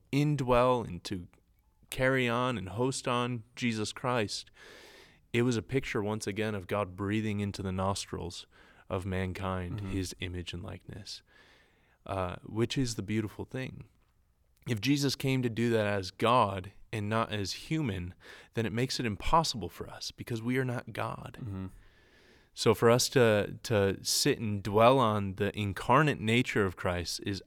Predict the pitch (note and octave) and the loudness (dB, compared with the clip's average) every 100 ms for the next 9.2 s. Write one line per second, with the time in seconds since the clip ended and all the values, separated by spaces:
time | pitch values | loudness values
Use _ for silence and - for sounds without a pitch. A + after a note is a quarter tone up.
0 | - C3 D#3 - A#2 F#2+ F2 - - - | 2 2 2 -2 0 0 -2 -6 -18 -20
1 | - - _ _ - C3+ A#2+ A2+ - - | -20 -20 _ _ 0 0 2 0 2 0
2 | - F#3+ F#3+ B2 G2+ G2+ B2 A#2 C3 D3 | 6 8 8 4 4 4 4 4 6 6
3 | A#2 F#2+ F2+ E2+ F#2+ F2+ - - - - | 6 4 -2 -6 -8 -8 -8 -8 -8 -12
4 | _ - C3+ C3 B2 A#2+ - B2 - B2+ | _ -10 -6 -4 0 0 0 -2 -2 -2
5 | B2+ D3+ D3 - C#3 C#3+ - G2 F2+ G#2 | 0 2 2 4 4 4 2 -4 0 2
6 | G#2 - G#2 G#2+ G2+ G2 F2+ F#2+ G2 - | 2 0 0 2 2 0 4 6 6 2
7 | - - - - - _ _ - C#3 B2+ | -18 -20 -20 -20 -20 _ _ -2 0 2
8 | B2 G#2+ G2+ G#2 G#2 - - F#2+ F2+ F#2 | 2 0 2 2 0 0 0 0 0 0
9 | F#2 - | -2 -4